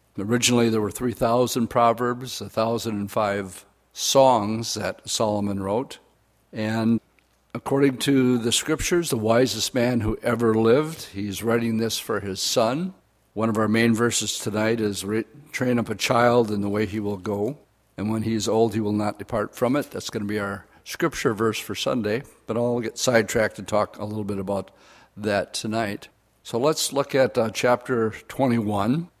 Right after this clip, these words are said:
The first verse, "The king's heart is in the hand of the Lord. Like the rivers of water, he turns it wherever he wishes." As we consider what's taking place right now, uh, a lot of people,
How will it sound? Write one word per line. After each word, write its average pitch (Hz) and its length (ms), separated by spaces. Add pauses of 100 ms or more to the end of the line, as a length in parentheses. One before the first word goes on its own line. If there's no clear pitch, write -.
(260)
The - 60
first 127 440
verse, 131 480
"The - 180
king's 131 360
heart 131 300
is 107 140
in 110 120
the 107 60
hand 117 320
of 117 80
the 104 60
Lord. 135 560 (720)
Like 117 220
the 113 120
rivers 123 480
of 101 140
water, 135 480
he 104 120
turns 131 440
it 131 120
wherever 110 380
he 107 140
wishes." 107 680 (400)
As 135 160
we 156 120
consider 131 760 (480)
what's 117 240
taking 139 380
place 123 380
right 107 220
now, 107 460 (760)
uh, 107 220
a 110 60
lot 117 260
of 127 140
people, 120 640